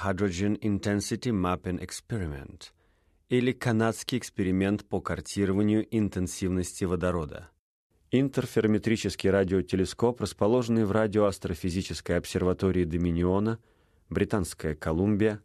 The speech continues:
Канада. Вычленить из них логичные данные было невозможно, его интерес привлекло другое, заметно участившаяся общая периодичность вспышек, которые со вчерашнего дня, точно сговорившись, все разом начали достигать Земли почти вдвое чаще привычного,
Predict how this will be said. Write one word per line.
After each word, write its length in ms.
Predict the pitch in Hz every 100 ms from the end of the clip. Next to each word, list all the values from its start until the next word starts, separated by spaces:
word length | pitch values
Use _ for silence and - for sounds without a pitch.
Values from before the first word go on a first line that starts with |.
| -
Канада. 500 | 85 78 67 - - _ _ _ _ _ _ _ _ _ _ _ _
Вычленить 580 | - 131 - 104 98 -
из 120 | 87
них 200 | 92 -
логичные 440 | 95 92 - 95
данные 360 | 92 95 92 95
было 220 | 87 92
невозможно, 680 | 92 90 90 90 104 135 151
его 220 | 110 120
интерес 320 | 123 - 135
привлекло 540 | - 117 113 117 117 117
другое, 580 | 110 123 104 87 -
заметно 400 | 80 98 113 113
участившаяся 880 | 113 - 123 - 107 - 87 82 -
общая 300 | 101 98 104
периодичность 680 | 95 92 98 98 104 101 95
вспышек, 680 | - - 107 80 - - -
которые 320 | 87 80 98
со 140 | 90 -
вчерашнего 560 | - 101 - 131 120
дня, 240 | 95 98 107
точно 320 | 92 - 85
сговорившись, 800 | 76 92 87 87 98 - 131 - _ _ _
все 240 | - - 156
разом 320 | 139 131 123
начали 340 | 110 - 110
достигать 520 | 101 92 - 90 101
Земли 340 | 82 95 92 123
почти 400 | 123 120 - 98
вдвое 360 | 85 90 101
чаще 360 | 101 - 98 -
привычного, 840 | - 113 117 104 - - 80 87